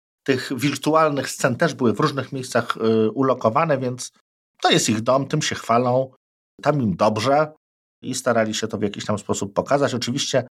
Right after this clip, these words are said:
niestety nie, nie, nie usłyszeliśmy, co ja obstawiałem, że będzie California Dreaming, gdzieś tam,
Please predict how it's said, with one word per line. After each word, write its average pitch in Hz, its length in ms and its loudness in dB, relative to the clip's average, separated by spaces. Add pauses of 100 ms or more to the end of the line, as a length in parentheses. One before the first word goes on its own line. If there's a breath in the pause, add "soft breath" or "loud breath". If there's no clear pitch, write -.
(420)
niestety 147 400 0
nie, 131 200 2
nie, 127 180 -4
nie 127 140 0
usłyszeliśmy, 123 480 -4
co - 140 -2
ja 101 60 6
obstawiałem, 104 460 2
że 107 120 -4
będzie 113 180 -2
California 123 460 2
Dreaming, 160 400 0
gdzieś 117 200 -2
tam, 113 200 0